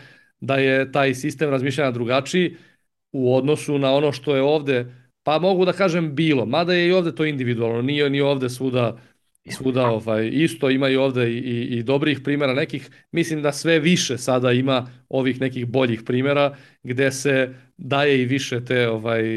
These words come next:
slobode i više, mm, samim tim mogućnosti i za <laughs> grešku, ali i mogućnosti i za napredovanje i učenje. Ali, ovaj, reci mi sad to sve, opet, ovaj, sad je to vezano za, za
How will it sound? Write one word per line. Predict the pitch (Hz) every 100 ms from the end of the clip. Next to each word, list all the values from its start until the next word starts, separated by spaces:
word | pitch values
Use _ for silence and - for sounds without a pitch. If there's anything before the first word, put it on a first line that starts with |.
| 113 123
slobode | 127 139 120 135 151 175 170
i | 165
više, | 165 - 160 156 143 - _ _ _ -
mm, | - - - - - -
samim | - 135 131 127
tim | 143
mogućnosti | 131 127 135 143 127 123 120 120
i |
za | 117 120 113 113 110
<laughs> | 143 135
grešku, | 120 135 151 - - 190
ali | 175 170 170
i | 165
mogućnosti | 151 156 156 - 151
i |
za | 139 139
napredovanje | 139 147 139 131 120 120 117 123 -
i | 123 123 123 - _
učenje. | 156 143 151 123 151 160 - _ _ _ _ - - _ _ _ _ -
Ali, | 143 131 135
ovaj, | 135 123 135 135 135
reci | 131 143 - 175
mi | 170
sad | 175 160 -
to | 170 160
sve, | 160 185 190 - - _ -
opet, | 147 - 165 165
ovaj, | 160 135 160 160 160 160 - - - - - - -
sad | - 143 131
je | 123
to | 139
vezano | 139 147 147 147 143
za, | 135 147 147 147
za | 147 147 147 151